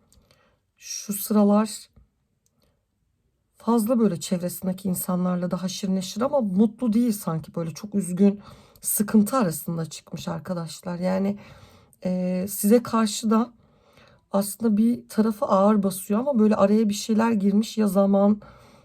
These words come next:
ya süreç, sanki böyle korkularından dolayı, e, cesaret bulamadığı durumlar olabilir. Ama balon gibi bir şekil var. Patlayacak arkadaşlarım. Yani böyle, e, bir anda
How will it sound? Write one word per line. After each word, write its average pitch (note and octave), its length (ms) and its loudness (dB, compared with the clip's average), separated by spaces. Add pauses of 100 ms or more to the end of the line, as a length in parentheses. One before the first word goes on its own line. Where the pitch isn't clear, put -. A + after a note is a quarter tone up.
ya G#3 120 6
süreç, G3+ 380 0
sanki G#3+ 420 0
böyle G#3 240 2
korkularından A3 960 4
dolayı, G3+ 460 0 (600)
e, F#3 480 -2 (160)
cesaret G3+ 680 0
bulamadığı G#3+ 680 2 (380)
durumlar G3+ 460 2
olabilir. F#3+ 360 -2
Ama A#3+ 180 2
balon A3+ 320 6
gibi G3+ 240 0
bir G3+ 80 2
şekil G#3 440 -2
var. G#3 280 2 (600)
Patlayacak G3+ 560 0
arkadaşlarım. F3+ 720 -6
Yani F#3+ 320 -2
böyle, G3 420 0 (680)
e, F#3 400 -4
bir G3+ 180 6
anda G#3 560 6